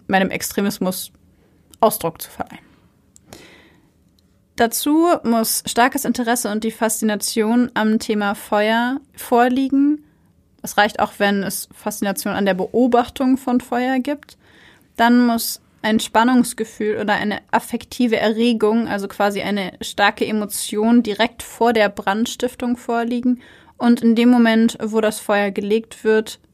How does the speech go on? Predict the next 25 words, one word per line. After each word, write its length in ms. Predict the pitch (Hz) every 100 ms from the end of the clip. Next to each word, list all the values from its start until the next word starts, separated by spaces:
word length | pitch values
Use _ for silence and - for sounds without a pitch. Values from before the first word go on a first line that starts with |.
| -
oder 160 | 202
gelegt 560 | 196 196 196 202 214 196
wurde, 460 | 208 226 233 226 226 _ _ _
gibt 180 | 233 233
es 80 | 220
eben 220 | - 220
eine 160 | 208 208
Befriedigung 640 | 214 - 240 220 220 214
oder 320 | 208 202 202 208
Entspannung 880 | 220 226 - - 196 196 190 190 180 _
von 180 | - 196
diesem 220 | 196 190
Spannungsgefühl. 1040 | - 196 190 190 190 - 196 - 196 233 - _ _ _ _ _ _ _ _ _ - - - - -
Abzugrenzen 760 | - 254 - 262 254 247 247 240
ist 220 | 233 -
die 80 | 233
Pyromanie 880 | 233 254 226 226 220 220 214 214 214 - _
von 600 | - - 208 202 202 196 -
Brandstiftungen 840 | 220 208 220 - 214 - 214 208 196
aufgrund 440 | 185 - 208 208
von 280 | - 202 -
Hass, 380 | 214 220 - -
Neid, 640 | 202 202 202 208 202 -
Rache, 540 | 208 208 - 202 202 220 _ _ -
Wut, 460 | 202 208 202 -